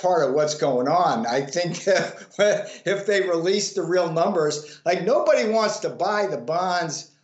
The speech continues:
at the, at the coupon rate because they're expecting inflation, uh, and interest rates to go up higher. So as soon as you buy, literally people who bought some of that auction,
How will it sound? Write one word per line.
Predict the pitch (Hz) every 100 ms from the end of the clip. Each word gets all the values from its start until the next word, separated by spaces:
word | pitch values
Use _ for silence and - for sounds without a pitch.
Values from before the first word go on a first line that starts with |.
| _ _ _ -
at | 156 151
the, | 156 143
at | 143
the | 135
coupon | 127 220 339 - 175 139 120
rate | 127 143 165 147
because | 160 160 170 147
they're | 165 165 160
expecting | - - 180 196 165
inflation, | 151 147 156 175 170 160 151 139 - - _ _ _ -
uh, | 135 135
and | 135 135
interest | 185 220 196 -
rates | 160 151
to | -
go | 143 151 151
up | 143 -
higher. | 190 220 -
So | - 151
as | 143
soon | - 220
as | 233 185
you |
buy, | 139 170
literally | 165 233 277 185 156
people | 196 247 262 185 147 - -
who | - 185
bought | - 165 190 226
some | - 185 196
of | 196
that | 190 175
auction, | 156 175 190 233 254 247